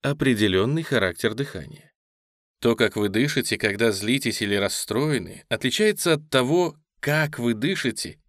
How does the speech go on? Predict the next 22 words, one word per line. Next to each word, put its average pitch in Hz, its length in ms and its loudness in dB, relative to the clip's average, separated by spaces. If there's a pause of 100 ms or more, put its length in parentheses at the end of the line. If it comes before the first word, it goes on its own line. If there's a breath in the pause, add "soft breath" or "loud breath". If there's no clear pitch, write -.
(200)
когда 107 360 0
миролюбивы 107 640 0
и 110 40 0
спокойны. - 680 -10 (420)
То, 147 140 4
как 160 200 0
вы 156 120 4
дышите, 165 440 0
когда 139 400 4
испытываете 151 760 0
страх 151 480 0
или 101 180 2
боль, 151 420 -2 (400)
отличается 160 840 -4
от 151 120 -8
того, 135 260 -4
как 107 200 -4
вы 101 100 -2
дышите, 123 460 -6
когда 101 300 -6
ощущаете 101 680 -6
комфорт 101 640 -6